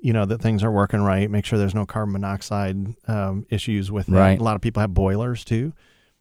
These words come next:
Speaker 1: And so boilers, uh, if you have a boiler, boilers are generally, uh, found in much older homes where you have the, the radiant heat type, uh, the, you know, the steam heat or radiant heat coming through the house. So you got a boiler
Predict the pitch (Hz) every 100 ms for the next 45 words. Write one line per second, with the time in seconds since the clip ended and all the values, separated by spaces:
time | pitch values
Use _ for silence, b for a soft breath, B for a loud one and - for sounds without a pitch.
0 | _ - 113 101 110 101 95 104 104 104
1 | 107 - - 117 107 104 - 123 101 117
2 | 101 95 101 117 135 101 107 101 101 98
3 | 98 104 101 98 98 95 _ _ _ _
4 | _ - 113 98 95 - _ 131 107 104
5 | 101 98 104 - 107 104 110 107 117 120
6 | 127 - 101 98 98 101 101 92 - -
7 | 107 95 98 - 123 95 98 101 104 101
8 | - 113 - - - _ _ _ - 110
9 | - - 135 110 107 107 104 98 113 104
10 | 98 92 - 117 113 110 113 110 98 95
11 | 107 107 104 110 110 - 113 104 95 104
12 | 104 156 117 113 104 104 92 120 117 107